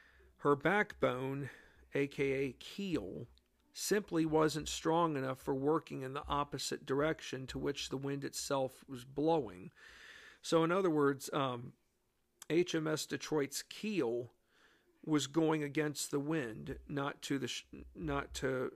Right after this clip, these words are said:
the ship's favor. Early eighteen thirteen saw,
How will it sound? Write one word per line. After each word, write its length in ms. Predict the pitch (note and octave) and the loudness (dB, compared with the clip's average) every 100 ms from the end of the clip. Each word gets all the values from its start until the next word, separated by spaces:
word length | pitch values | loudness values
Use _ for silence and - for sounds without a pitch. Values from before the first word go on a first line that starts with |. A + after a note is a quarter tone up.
| - - | -12 -16
the 180 | E3 C3+ | -6 -4
ship's 380 | - C#3 - - | 0 0 -2 -4
favor. 600 | D#3 D3 B2 D#2+ F#2 - - - _ - _ - - - - - - - _ _ D3 | -2 -2 -2 -8 -10 -14 -20 -20 _ -20 _ -20 -18 -18 -20 -20 -20 -20 _ _ 4
Early 400 | E3+ F#3+ F#3+ - | 6 6 4 2
eighteen 520 | E3 - - E3+ D#3+ | 0 -2 -6 -4 -2
thirteen 600 | D#3 D3+ - - D#3+ D#3+ | -2 -2 -2 -4 -2 -2
saw, 440 | - D#3 D3 D3 | 0 4 4 2